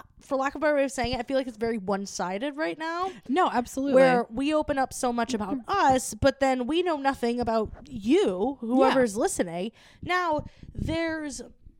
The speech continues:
Speaker 1: there's a difference where, you know, there are people that we genuinely know
Speaker 2: Yeah.
Speaker 1: that listen to the podcast, like, you know, parents and friends and things like that.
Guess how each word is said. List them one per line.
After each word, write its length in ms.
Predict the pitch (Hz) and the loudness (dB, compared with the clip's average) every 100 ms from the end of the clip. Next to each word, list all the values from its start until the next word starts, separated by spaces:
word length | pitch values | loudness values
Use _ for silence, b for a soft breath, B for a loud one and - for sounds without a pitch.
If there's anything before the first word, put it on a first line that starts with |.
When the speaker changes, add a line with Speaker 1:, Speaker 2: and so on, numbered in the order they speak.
| _ - - _ _ _ _ - - 226 | _ -20 -20 _ _ _ _ -20 -20 -16
Speaker 1:
there's 320 | 214 311 311 | -8 -6 -4
a 60 | 269 | -8
difference 760 | 196 392 403 294 240 233 220 - | -6 -6 -4 -4 -4 -6 -10 -8
where, 680 | 233 226 220 208 208 202 - _ - | -4 -2 -2 -2 -2 -4 -10 _ -12
you 220 | 233 269 | -6 -4
know, 440 | 226 202 185 185 - _ _ _ _ _ _ _ b b b b b b _ _ _ - | -2 -4 -4 -6 -10 _ _ _ _ _ _ _ b b b b b b _ _ _ -8
there 280 | 220 277 254 | 2 4 4
are 220 | 277 311 | 0 -2
people 480 | - 330 370 233 196 | -2 -4 0 0 0
that 180 | 202 196 | -4 -4
we 140 | 233 | -6
genuinely 760 | 180 240 262 262 226 196 185 | -2 0 2 0 -4 -4 -8
know 600 | 180 208 285 190 165 175 262 | -2 2 2 2 -2 -4 0
Speaker 2:
Yeah. 280 | 381 170 202 | 0 -2 0
Speaker 1:
that 360 | 220 202 185 220 | 0 0 -4 -4
listen 360 | 214 214 196 | -4 -4 -6
to 120 | 190 190 | -6 -8
the 100 | 185 | -8
podcast, 800 | 175 180 - 170 147 220 - | -8 -10 -12 -14 -12 -12 -10
like, 260 | 196 185 - | -10 -10 -12
you 60 | 196 | -10
know, 160 | 175 | -10
parents 520 | - - 156 151 175 190 | -12 -16 -16 -14 -16 -16
and 120 | 180 | -16
friends 380 | 147 139 160 180 | -14 -14 -16 -16
and 80 | |
things 220 | 165 147 147 | -16 -16 -18
like 160 | 143 | -16
that. 240 | 110 170 | -14 -14